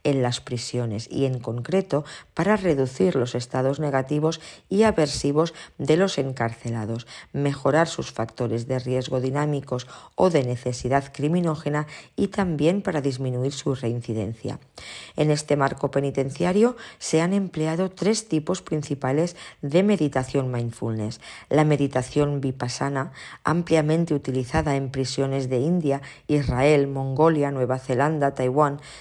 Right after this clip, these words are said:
Tailandia, Reino Unido y Estados Unidos. El término vipassana significa insight o caer en la cuenta de algo. Este tipo de meditación tiene su fundamento en el budismo, donde tradicionalmente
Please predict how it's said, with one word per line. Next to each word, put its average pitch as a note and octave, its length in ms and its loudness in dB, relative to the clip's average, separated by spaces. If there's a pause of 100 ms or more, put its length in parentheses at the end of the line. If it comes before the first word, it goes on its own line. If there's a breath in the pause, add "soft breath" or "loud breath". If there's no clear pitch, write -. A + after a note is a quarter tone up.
(140 loud breath)
Tailandia, D3 640 6
Reino D3+ 380 2
Unido E3 320 4
y F3 100 4
Estados C#3 480 -2
Unidos. B2+ 400 -4 (300 loud breath)
El D3 160 4
término G#3+ 400 4
vipassana D#3 640 0
significa C#3+ 580 -2
insight F3 600 0 (320 loud breath)
o A3+ 220 6
caer D3+ 420 2
en D3 160 6
la C3+ 80 4
cuenta C3 420 0
de A#2+ 140 0
algo. A#2+ 320 -2 (1600 loud breath)
Este F3+ 260 2
tipo F3 300 2
de E3 100 6
meditación C#3+ 720 0
tiene F#3 280 0
su D#3 160 -4
fundamento C#3+ 760 0
en D#3 80 0
el B2+ 140 -2
budismo, C3+ 500 -2 (320 loud breath)
donde F3 400 4
tradicionalmente D3+ 1200 0